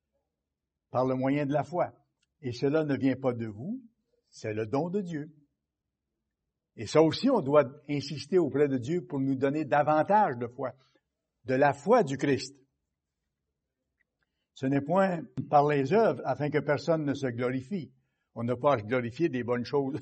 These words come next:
<laughs> qu'on réussit à faire. Au contraire, on doit lui dire merci de nous aider à les faire. Et ça, ça lui plaît. Car nous sommes son ouvrage ayant été créés en Jésus-Christ, comme j'ai mentionné tantôt.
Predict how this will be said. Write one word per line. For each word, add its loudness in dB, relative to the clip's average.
<laughs> -20
qu'on -2
réussit -2
à 2
faire. 0
Au -10
contraire, -2
on -6
doit -4
lui -4
dire -4
merci -8
de -4
nous -4
aider 4
à 4
les -4
faire. 0
Et -8
ça, -2
ça -2
lui -4
plaît. -4
Car 0
nous -8
sommes -2
son -4
ouvrage 0
ayant -4
été -4
créés 2
en 2
Jésus-Christ, -2
comme -2
j'ai -4
mentionné -2
tantôt. -8